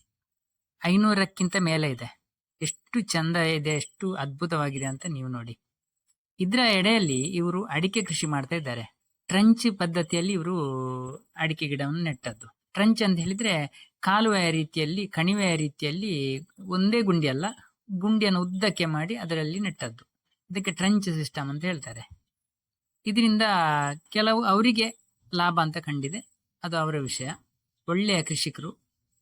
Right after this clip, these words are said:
ಅಡಿಕೆಯಲ್ಲಿ ಒಳ್ಳೆಯ ಆದಾಯವನ್ನು ಪಡೀತಾ ಇದ್ದಾರೆ. ಇವರ ಹೆಸರು ಶಿವಪ್ಪ ಗೌಡ ಜಾರಿಗೆದಡಿ ಅಂತ. ಇವರು ಒಳ್ಳೆಯ ಕೃಷಿಕರು ಮಾತ್ರವಲ್ಲ,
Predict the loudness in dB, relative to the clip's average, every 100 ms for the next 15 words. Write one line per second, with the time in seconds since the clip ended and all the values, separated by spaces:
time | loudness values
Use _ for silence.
0 | -4 -2 -2 0 0 0 -2 -4 -4 -2
1 | 0 0 0 2 2 0 0 -2 -2 -2
2 | -2 -4 -6 -8 -10 -12 _ _ _ 4
3 | 4 6 4 2 2 4 2 2 2 2
4 | 0 0 2 2 0 0 0 0 -2 -2
5 | -2 -4 -4 -6 -8 _ _ _ _ _
6 | -4 -2 0 2 2 0 -2 -2 -6 -12
7 | _ _ 0 2 2 0 -2 0 0 0
8 | 0 0 0 -4 -4 -4